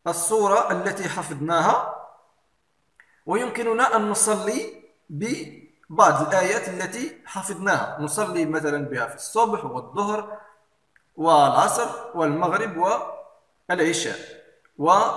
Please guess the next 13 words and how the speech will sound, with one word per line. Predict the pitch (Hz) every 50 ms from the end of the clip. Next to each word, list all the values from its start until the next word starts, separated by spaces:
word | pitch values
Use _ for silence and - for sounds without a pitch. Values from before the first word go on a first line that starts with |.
| - - - - - - - - - - _ _ _ _ _ _ _ _ _ -
والنوافل | 180 185 180 180 180 180 180 170 175 214 233 247 240 - - - - - -
كذلك | 185 175 156 175 170 170 156 170 - - 143
حتى | - 190 180 - - 202 208 226 - - -
نتذكرها | 175 175 - 185 165 147 175 170 - 165 170 165 165 165 190 220 240 - - - - - - _ _ _ -
جيدا. | 131 156 190 185 180 170 147 - - - _ _ _ - 190
النصيحة | 202 202 208 214 202 - 262 262 247 - 208 -
الخامسة، | - - - - 247 240 208 190 180 - - 185 190 208 220 - -
وهي | 185 190 156 135 170 165 165 180 196 202 202 202 - - - - - - - - 208
إذا | 196 170 180 208
كنت | 202 202 285 269 247 208 - 156 139 123 - - -
تحفظ | 220 226 226 - - 196 196 160 143 143 127 127 -
من | - 160 175 185 185 175
المصحف | 151 139 - - 156 147 147 165 214 240 - - - 247 269 - -